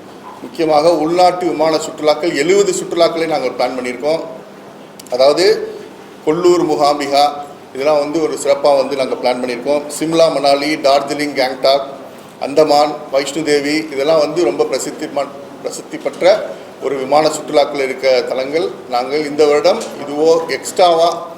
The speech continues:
அதிகமாக சுற்றுலாக்களை இயக்க உள்ளோம். அதுல,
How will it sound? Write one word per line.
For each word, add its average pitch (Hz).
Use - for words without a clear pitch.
அதிகமாக 160
சுற்றுலாக்களை 151
இயக்க 139
உள்ளோம். 147
அதுல, 175